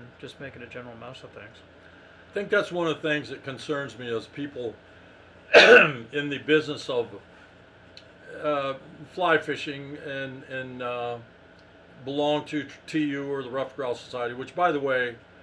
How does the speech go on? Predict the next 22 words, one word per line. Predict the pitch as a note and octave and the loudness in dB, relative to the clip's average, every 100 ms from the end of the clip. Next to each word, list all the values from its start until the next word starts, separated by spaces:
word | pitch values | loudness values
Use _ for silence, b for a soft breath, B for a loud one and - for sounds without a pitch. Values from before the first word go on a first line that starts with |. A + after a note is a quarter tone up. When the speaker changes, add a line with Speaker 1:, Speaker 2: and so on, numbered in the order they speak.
| - - - - - - - | -20 -20 -20 -20 -20 -20 -14
Speaker 2:
if | C3 | -2
I | D#3 E3 | 2 4
have | E3 | 4
to | D#3 | 0
put | D3+ D#3+ D3 | -2 -2 -2
my | C#3 | -6
money, | C3+ C#3 C3+ | -4 -4 -6
my | C3 C3+ | -4 -4
limited | C3 C#3 C#3 A#2+ A2+ | -2 -4 -6 -8 -8
resources | C3+ C3 C3+ A#2 A2+ G#2+ | -8 -6 -4 -4 -4 -10
into | B2 A2 | -10 -10
something, | A2 C3 A#2 A2+ A2+ | -10 -10 -10 -10 -8
it's | A2+ - | -8 -8
typically | - D3 - - A#2+ | -4 -4 -4 -12 -10
these | A2+ A2+ G#2+ | -10 -12 -6
days | A#2 A2 | -6 -6
the | A2+ | -6
Ruffed | A2+ A2+ | -6 -6
Grouse | A2+ G#2+ G#2+ | -8 -8 -12
Society, | G#2 A2+ G#2 G2+ | -16 -14 -12 -12
Speaker 1:
Mm-hmm. | G2+ | -12
Speaker 2:
because | - A2 G2+ F#2+ | -10 -8 -10 -14